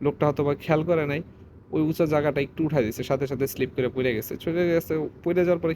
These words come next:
কি হয়েছে ওনার, একটু হাতও ছিলে গেছে, এই আর কি। তো বাইকের অ্যাক্সিডেন্টগুলো মানে খুব সতর্ক হয়ে চলা লাগে, নাহলে অল্প একটু ভুলের কারণে অনেক কিছু হয়ে যায়। এদিক দিয়ে দেখেন ভিডিওর ভিতরে প্র-, প্রচুর পরিমাণে শেকি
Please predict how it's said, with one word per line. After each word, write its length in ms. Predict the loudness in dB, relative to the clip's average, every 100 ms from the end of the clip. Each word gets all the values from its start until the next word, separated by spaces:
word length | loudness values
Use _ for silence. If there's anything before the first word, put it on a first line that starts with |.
| -2
কি 80 | 0
হয়েছে 160 | 0 0
ওনার, 160 | -2 -2 -4
একটু 140 | -4 -2 0
হাতও 240 | 0 0 -4 -6
ছিলে 220 | -2 2 2
গেছে, 180 | 2 0 2
এই 60 | 0
আর 60 | -2
কি। 80 | -10 -12 -18 -20 -20 -20 -20 -20 -20 -2
তো 60 | 0 4
বাইকের 280 | 4 4 0
অ্যাক্সিডেন্টগুলো 500 | 0 0 -4 -2 -2 -2
মানে 120 | -2 -4
খুব 100 | -6 -4
সতর্ক 260 | -4 -2 -2
হয়ে 120 | -2 0
চলা 140 | 0 0
লাগে, 120 | 0 -2
নাহলে 160 | -2 -2
অল্প 120 | 0 -2
একটু 180 | -2 -4 -2
ভুলের 220 | 0 0 0
কারণে 200 | -2 -2 -4
অনেক 120 | -6
কিছু 120 | -6 -4
হয়ে 100 | -2
যায়। 100 | -2 -2
এদিক 140 | -2 0
দিয়ে 120 | 0
দেখেন 200 | 0 -4 -2
ভিডিওর 220 | 0 2 2
ভিতরে 180 | -2 -6 -2
প্র-, 200 | -4 -2
প্রচুর 260 | -6 -2 0 0
পরিমাণে 280 | -2 -2 -4 -4
শেকি 200 | -4